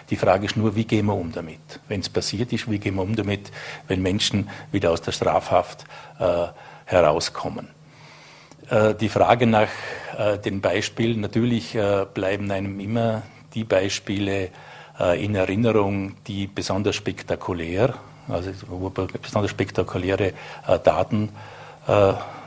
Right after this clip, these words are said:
zugrunde oder, oder, oder geschehen sind. Und, äh,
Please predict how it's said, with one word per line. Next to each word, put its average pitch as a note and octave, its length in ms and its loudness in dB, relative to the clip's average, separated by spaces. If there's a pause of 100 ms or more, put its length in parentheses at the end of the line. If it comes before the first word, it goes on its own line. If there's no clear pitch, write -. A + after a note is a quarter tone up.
(720)
zugrunde G#2 540 2
oder, F#2 240 0
oder, F#2+ 240 -2
oder F#2 160 -2
geschehen G2 480 -2
sind. A2 400 0 (960)
Und, G#2+ 600 0
äh, F#2+ 440 2